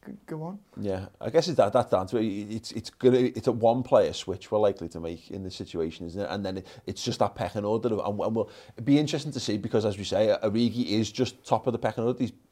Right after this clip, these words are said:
Speaker 2: fair, largely first sub in an offensive situation, so he probably remains there. But you're right, Minim-, there's him, there's Minamino. If you're not looking to make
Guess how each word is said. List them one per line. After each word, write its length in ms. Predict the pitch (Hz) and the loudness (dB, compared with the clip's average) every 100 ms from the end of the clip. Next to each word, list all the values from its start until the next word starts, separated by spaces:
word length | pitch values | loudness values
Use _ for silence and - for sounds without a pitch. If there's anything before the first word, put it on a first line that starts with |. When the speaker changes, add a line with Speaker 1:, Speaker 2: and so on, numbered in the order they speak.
| _ | _
Speaker 2:
fair, 320 | - 113 110 - - | 4 4 4 -2 -4
largely 480 | 127 117 113 110 117 | 6 8 8 4 -2
first 360 | - 113 107 - | 4 4 4 0
sub 180 | 104 120 | 0 0
in 80 | 123 | 0
an 80 | |
offensive 400 | 127 117 107 110 | 0 0 -2 -6
situation, 640 | - 107 110 104 107 175 175 - - - - | -8 -4 0 0 0 -4 -4 -10 -20 -20 -4
so 120 | - | 4
he 80 | 131 | 6
probably 340 | 156 147 151 | 8 8 8
remains 560 | 147 131 123 117 135 135 | 8 8 8 6 4 4
there. 280 | 165 175 185 | 8 10 8
But 180 | 147 120 | 4 4
you're 100 | 113 | 6
right, 180 | 117 | 6
Minim-, 360 | 120 127 120 90 | 6 4 4 2
there's 160 | 107 131 | 2 4
him, 180 | 147 | 4
there's 140 | 135 113 | 4 4
Minamino. 640 | 117 110 101 101 113 120 | 2 2 0 0 4 4
If 120 | 104 117 | 4 0
you're 80 | 110 | 0
not 200 | 101 101 | 0 0
looking 220 | 104 104 | -2 -4
to 120 | 101 | -2
make 160 | 101 | -4